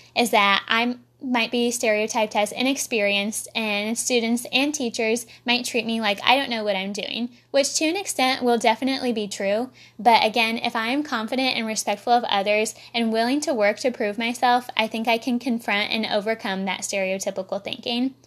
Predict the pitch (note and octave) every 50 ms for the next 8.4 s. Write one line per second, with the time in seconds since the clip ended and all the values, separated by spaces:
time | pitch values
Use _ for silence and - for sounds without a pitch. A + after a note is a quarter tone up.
0 | _ _ - - _ - - C4 A#3+ A#3+ B3 B3 - B3 B3 - D#4+ D4+ F4 -
1 | G#4 F#4+ - D4 A3+ G#3 G#3 - B3 A3+ A#3+ A#3 - A#3+ A3 G#3+ G#3+ G3+ G#3 A3
2 | A3 A#3 B3 C4 - - - G3+ G3 G3 - A3+ G#3 G#3+ - - A#3+ A#3 A3 G3+
3 | G3 F#3+ G3 G3 G3 G3+ G#3+ G#3+ - - - - - - - A#3 A3+ G#3+ G#3+ A3+
4 | A3+ A#3+ B3 - D4 D4 D4 C#4 A#3 A3 A3 A3+ G#3+ - A#3 - - G#3 G#3 -
5 | A#3 A#3 - - G3 F#3+ F#3+ G3 F#3+ F#3+ F#3+ - - _ - _ - A#3+ A#3+ A#3
6 | - G#3 A3 - - C#4 B3+ A#3+ A3+ A3 A3+ A3 G#3+ G#3+ G3+ G#3 G3+ G3 - G#3+
7 | G3+ G3 G3 G3 F#3+ G#3 G3 G3 - - A3 G3+ G#3+ F#3+ F#3+ - - G3+ G3+ F#3+
8 | F#3+ F#3+ F#3+ G3 A3+ - -